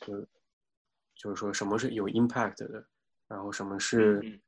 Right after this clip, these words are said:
Speaker 1: 嗯，重要的，就是你尽量去做一些，就是，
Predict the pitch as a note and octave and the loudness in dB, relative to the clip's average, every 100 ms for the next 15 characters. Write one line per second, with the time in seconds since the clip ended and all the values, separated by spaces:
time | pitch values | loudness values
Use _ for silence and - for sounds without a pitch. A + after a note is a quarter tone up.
0 | _ _ - G2+ G2 F#2+ G2+ C3 A2+ A#2 | _ _ -4 0 0 0 2 6 8 8
1 | G#2+ F#2+ F#2+ G2 - G#2+ G2+ F#2+ F#2+ - | 8 6 0 -4 -6 -6 -4 -6 -12 -8
2 | B2 A2+ A#2 G#2+ - G2+ - A2+ G#2 G2+ | -4 -2 0 -2 -4 -8 -4 -2 -2 -2
3 | G2+ G2+ - A2 G#2 G2+ G#2 G#2 G2 - | -6 -6 -4 -4 -4 -6 -10 -10 -8 -6
4 | G#2 G#2+ | -8 -8